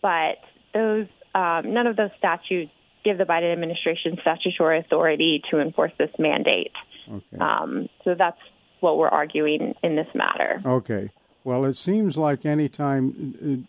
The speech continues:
Speaker 2: uh, uh, Joe Biden can run roughshod over people's conscience rights, he does it. Um, I guess so much for being a devout Catholic, huh?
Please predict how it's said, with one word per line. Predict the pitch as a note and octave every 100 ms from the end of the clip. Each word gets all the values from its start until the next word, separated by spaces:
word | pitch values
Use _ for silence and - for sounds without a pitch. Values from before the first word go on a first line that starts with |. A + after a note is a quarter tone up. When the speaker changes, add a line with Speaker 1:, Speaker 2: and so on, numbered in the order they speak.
| -
Speaker 2:
uh, | C#3
uh, | A#2+ B2 -
Joe | A2 C#3+
Biden | A#2 C3 C#3+ C3 B2 B2+ -
can | - A#2 A2+
run | C3 B2+ A#2+ A#2+
roughshod | C3 - - A#2 G#2+ G#2 G#2+ -
over | A#2+ A2 G2 G#2
people's | - C3+ - A2 -
conscience | - C#3+ D#3+ C3+ G#2 -
rights, | G#2 A2 -
he | A2
does | F#2+ D3+ -
it. | - _ _ _ _ _ - -
Um, | G2+ G2 G2 G2+ G2+ - _ _ - - A2
I |
guess | G#2+ G2+
so | - B2+
much | A#2+ A2
for | - G#2+
being | A2 G#2
a | G2+
devout | F2 G#2 G2+ - _
Catholic, | A#2 A#2+ - - -
huh? | F#2+